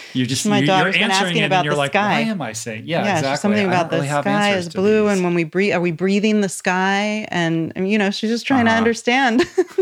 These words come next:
Speaker 2: the
Speaker 1: <laughs>
Speaker 2: universe.
Speaker 1: Right, yeah. Um, extending the, the mycorrhizal example is this toxoplasma, uh,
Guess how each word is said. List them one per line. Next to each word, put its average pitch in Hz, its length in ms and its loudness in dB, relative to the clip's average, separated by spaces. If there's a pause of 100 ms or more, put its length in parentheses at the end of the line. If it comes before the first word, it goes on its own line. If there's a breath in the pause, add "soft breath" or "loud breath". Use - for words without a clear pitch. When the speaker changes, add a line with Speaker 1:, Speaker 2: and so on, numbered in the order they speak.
Speaker 2:
the 254 460 0
Speaker 1:
<laughs> - 40 -12
Speaker 2:
universe. 285 580 0
Speaker 1:
Right, - 220 -6
yeah. 135 520 -4 (760 loud breath)
Um, 139 560 0 (960)
extending 160 840 -2
the, 131 420 0
the 120 400 -2
mycorrhizal 110 960 -2
example 101 640 -8
is 101 240 -12
this 101 380 -8 (340)
toxoplasma, 104 1160 -8 (320)
uh, 98 460 -12